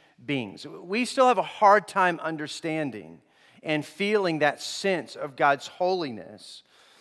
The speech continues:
I think the chronicler is doing the best that he can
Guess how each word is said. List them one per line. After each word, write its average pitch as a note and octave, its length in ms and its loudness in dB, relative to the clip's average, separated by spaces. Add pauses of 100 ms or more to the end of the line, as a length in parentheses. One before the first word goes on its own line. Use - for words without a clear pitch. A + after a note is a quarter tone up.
(220)
I D3+ 240 2
think G#3+ 180 0
the F#3 80 -6
chronicler G3 560 0
is D3+ 100 -4
doing F3+ 180 -2
the D#3 80 -2
best F#3 400 4
that F3 100 2
he D#3+ 140 -6
can C3 640 -6